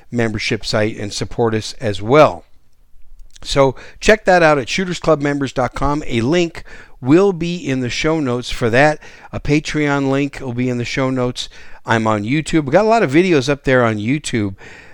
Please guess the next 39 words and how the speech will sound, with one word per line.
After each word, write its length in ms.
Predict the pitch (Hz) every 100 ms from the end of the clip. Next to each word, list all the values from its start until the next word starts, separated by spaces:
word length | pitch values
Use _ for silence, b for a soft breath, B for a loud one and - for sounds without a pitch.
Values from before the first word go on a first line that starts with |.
| -
uh, 260 | 104 98 101
and 120 | 135 120
I 60 |
keep 240 | 113 170 175
it 100 | -
practical, 640 | 156 147 - 131 147 135
rooted 340 | 123 147 143
in 140 | 139 131
common 320 | 139 135 123
sense, 280 | 131 120 -
just 300 | - 131 139
like 180 | 123
I 120 | 131 117
do 200 | 120 117
this 300 | 110 110 - B B B -
podcast. 640 | 147 147 - 110 104 -
Check 260 | 139 135
me 140 | 131 127
out 160 | 127
over 200 | 120 110
there, 380 | 110 131 139 139 B B B -
uh, 260 | 120 107 98
Handgun 540 | 120 123 123 127 117
World 320 | 117 123 120
on 140 | 110 104
YouTube. 480 | 110 123 - 123 120
I 160 | 110
will 160 | 107 101
put 240 | - 113
a 40 | 104
link 440 | 107 110 - - B B B -
for 360 | - 113 107
that 420 | 101 113 113 113 B B -
in 140 | 123 107
the 80 |
show 300 | 101 - 117
notes 400 | 113 110 104 -
as 340 | - 123 104 -
well. 460 | 117 160 131 95